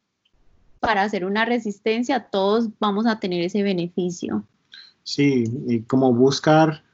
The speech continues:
Speaker 2: o sea, buscar congresistas, buscar gente que,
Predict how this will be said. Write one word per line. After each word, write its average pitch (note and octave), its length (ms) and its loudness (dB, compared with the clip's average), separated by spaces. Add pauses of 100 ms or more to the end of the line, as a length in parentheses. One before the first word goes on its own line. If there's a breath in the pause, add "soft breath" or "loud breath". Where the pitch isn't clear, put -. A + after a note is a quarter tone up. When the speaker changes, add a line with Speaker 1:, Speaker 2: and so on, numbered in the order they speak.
(380)
Speaker 2:
o D3+ 160 2
sea, D#3 240 4
buscar D3 640 2
congresistas, D3 1000 2
buscar B2+ 480 0
gente C3 920 2
que, A#2+ 540 0